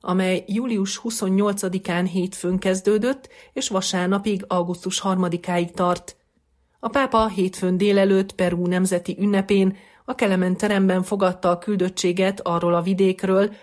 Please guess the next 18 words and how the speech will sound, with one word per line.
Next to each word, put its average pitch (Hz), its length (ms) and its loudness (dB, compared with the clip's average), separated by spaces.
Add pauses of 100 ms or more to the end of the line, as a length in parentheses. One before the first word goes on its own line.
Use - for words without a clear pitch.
(180)
ahol 208 360 2
több 269 160 -2
mint 202 220 2
húsz 220 300 -2
évig 190 420 -2
misszionáriusként 175 1120 -2
szolgált. 180 640 -2 (520)
Ezeknek 180 380 -4
a - 40 -4
fiataloknak 196 680 0
az 196 120 0
arcára 190 560 -4
nézve 196 560 0
érzelmek 214 680 -2
és 180 200 -4
emlékek 175 560 -2
ébredtek 175 580 -2
benne. 180 520 -2